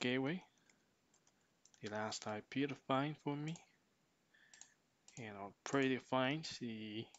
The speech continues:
D H C P server, D N S server. All right, gonna click reserve. I'm gonna clone it,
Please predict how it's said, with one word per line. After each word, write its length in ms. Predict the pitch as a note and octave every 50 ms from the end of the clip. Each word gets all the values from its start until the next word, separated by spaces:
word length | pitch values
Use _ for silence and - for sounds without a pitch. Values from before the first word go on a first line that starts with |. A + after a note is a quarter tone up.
| - -
D 80 | B2+
H 140 | A#2+ A2+ -
C 200 | - - D#3+ D3+
P 120 | D#3 D#3
server, 420 | D3 - - - - C#3 C3+ B2+ B2+
D 200 | - - B2+ A#2+
N 200 | A#2+ A2+ G#2+ G#2+
S 80 | G#2+
server. 420 | - - - - - - C#2 - - - _ _ _ _ _ - - _ _ _ _ _ _ _ _ _ _ _ _ -
All 60 | B2
right, 240 | A2+ A2+ C3 A3 - - -
gonna 180 | - A#2 A2 - - - - _
click 120 | A#2+ - - -
reserve. 680 | A#2 A2+ A2+ A2 A2 A2+ A#2 C3+ F#3+ - - - - - _ _ _ _ _ _ _ _ _ _ _ _ _ _ _ _ _ _ - -
I'm 100 | G#2+ G#2
gonna 200 | - A2+ A2+ A2 - -
clone 440 | - - - C#3 D3 D3+ D3+ D3
it, 200 | C3 B2 - -